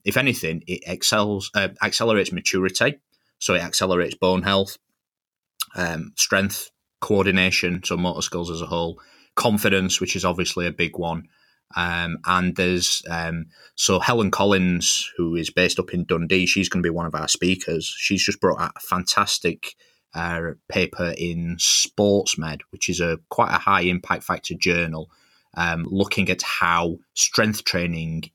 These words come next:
in children could be used as an intervention for weight management. And it's a really great paper that everyone should read.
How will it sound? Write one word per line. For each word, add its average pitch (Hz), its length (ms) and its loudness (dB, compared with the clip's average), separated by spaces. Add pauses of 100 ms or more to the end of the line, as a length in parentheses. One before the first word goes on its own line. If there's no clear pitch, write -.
in 80 300 -8
children 78 640 2 (260)
could 90 140 2
be 95 80 6
used 92 200 4
as 85 120 0
an 87 100 0
intervention 87 720 0
for 82 300 0
weight 87 220 2
management. 82 500 0
And 82 120 -2
it's 78 180 0
a 82 100 -4 (100)
really 87 680 4 (100)
great 80 420 2
paper 80 320 -2
that 71 120 -4
everyone 82 300 -2
should 76 200 -4
read. 78 360 -4